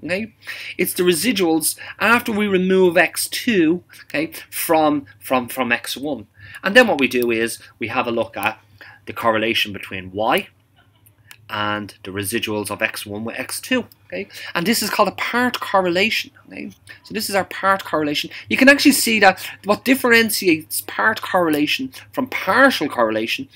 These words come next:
is that the effect of X two, okay, the effect of X two here on Y, okay,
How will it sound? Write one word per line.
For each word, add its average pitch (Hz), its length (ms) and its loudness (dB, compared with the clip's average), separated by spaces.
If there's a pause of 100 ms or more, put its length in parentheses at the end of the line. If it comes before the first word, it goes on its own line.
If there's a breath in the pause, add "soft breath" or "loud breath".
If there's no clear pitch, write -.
(140 soft breath)
is 165 140 0
that 180 240 2 (200 loud breath)
the 185 120 4
effect 240 440 2
of 196 120 2
X - 300 0
two, 185 560 2 (240)
okay, 190 260 -8 (320 loud breath)
the 165 60 2
effect 226 380 2
of 175 100 0
X - 240 -2
two 202 300 -4
here 151 300 -2
on 127 280 -6
Y, 170 480 0 (300)
okay, 185 260 -8